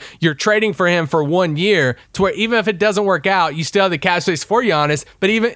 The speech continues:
but if it does work out, you hit the home run, then you enter in the offseason, and then it, then it's like, hey, if Giannis doesn't come, you already have Oladipo's right, or all this different stuff. So, yeah, I,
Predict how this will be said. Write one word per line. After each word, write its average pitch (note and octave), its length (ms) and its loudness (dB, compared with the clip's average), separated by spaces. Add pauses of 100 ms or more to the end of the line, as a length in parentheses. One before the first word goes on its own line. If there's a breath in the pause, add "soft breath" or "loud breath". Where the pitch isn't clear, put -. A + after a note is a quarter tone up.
but G3+ 160 0
if G#3 140 0
it D#3+ 160 -2
does A#3+ 260 0
work F#3 220 0
out, E3+ 260 0
you F3 80 2
hit G3 160 2
the F#3 80 -2
home F3+ 240 0
run, G#3 380 0 (400 soft breath)
then A3+ 180 4
you A3 140 2
enter G#3 320 2
in G#3 140 2
the F3 80 2
offseason, F3+ 760 0
and D#3 180 -2
then A3 140 2
it, G#3 240 -4 (440 soft breath)
then D3+ 300 0
it's G#3 160 0
like, E3 240 0
hey, F#3 300 2
if C3+ 120 -2
Giannis F3+ 360 0
doesn't G#3+ 320 0
come, F3 260 0
you C#3+ 80 0
already F#3 240 2
have F#3 220 0
Oladipo's E3+ 520 0
right, F#3 240 0
or D3+ 160 0
all G3 280 2
this F3 120 -2
different D#3 280 0
stuff. D#3+ 280 0
So, D3 300 0 (680 soft breath)
yeah, C#3 320 0
I, F3+ 220 0